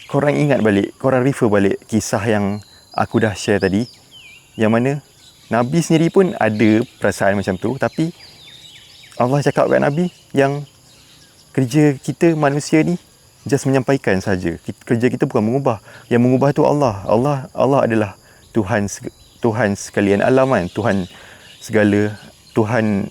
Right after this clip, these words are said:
untuk manusia dekat muka bumi ni. So, kerja,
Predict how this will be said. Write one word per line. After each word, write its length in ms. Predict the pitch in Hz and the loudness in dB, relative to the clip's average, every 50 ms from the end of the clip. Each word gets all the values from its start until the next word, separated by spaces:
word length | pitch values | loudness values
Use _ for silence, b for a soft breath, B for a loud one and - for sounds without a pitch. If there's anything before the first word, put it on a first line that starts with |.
| - | -6
untuk 460 | - 110 107 - - 101 - - - - - _ _ _ _ _ _ _ - - _ _ 104 | -4 -4 -4 -2 -2 -2 -2 -2 -6 -14 -20 _ _ _ _ _ _ _ -20 -20 _ _ -2
manusia 480 | 104 101 104 110 104 - - 120 107 101 98 | -2 0 0 0 -2 -2 -2 0 0 2 0
dekat 240 | 101 - - 98 98 | 0 -2 -4 -4 -2
muka 240 | 107 107 - - 101 | -4 -4 -2 0 0
bumi 220 | 104 110 131 147 | 0 0 0 -2
ni. 140 | 151 135 107 95 B B B B B B B B | -2 -4 -4 -6 B B B B B B B B
So, 320 | - - 151 151 156 143 - - | -2 0 0 0 0 -4 -8 -6
kerja, 480 | 139 127 117 110 139 131 127 127 127 | -4 -4 -4 -2 0 0 0 0 -2